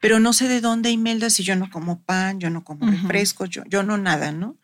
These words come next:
Speaker 1: Y siempre les digo que todo lo que tenemos acomodado a lo largo de nuestro cuerpo, por debajo de la piel, en forma de tejido adiposo, entró nada más por aquí.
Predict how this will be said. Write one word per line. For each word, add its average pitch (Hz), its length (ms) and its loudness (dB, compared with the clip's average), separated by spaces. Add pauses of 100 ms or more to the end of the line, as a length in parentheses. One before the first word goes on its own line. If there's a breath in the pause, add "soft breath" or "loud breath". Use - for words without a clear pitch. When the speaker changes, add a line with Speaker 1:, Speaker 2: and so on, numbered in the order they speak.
(480 loud breath)
Speaker 1:
Y 233 80 2
siempre 262 360 4
les 254 200 2
digo 240 340 0
que 196 140 0
todo 233 400 2
lo 214 240 0
que 175 100 -2
tenemos 208 840 2
acomodado 185 640 0
a 196 40 0
lo 185 120 0
largo 190 360 0
de 208 100 -6
nuestro 208 400 -4
cuerpo, 262 420 0
por 180 160 -8
debajo 190 380 -4
de 208 60 0
la 208 160 -4
piel, 220 320 2 (420 soft breath)
en 185 140 2
forma 208 340 2
de 202 100 2
tejido 190 440 -4
adiposo, 196 600 -4
entró 160 360 -2
nada 170 240 -2
más 180 180 -4
por 214 220 -10
aquí. - 220 -20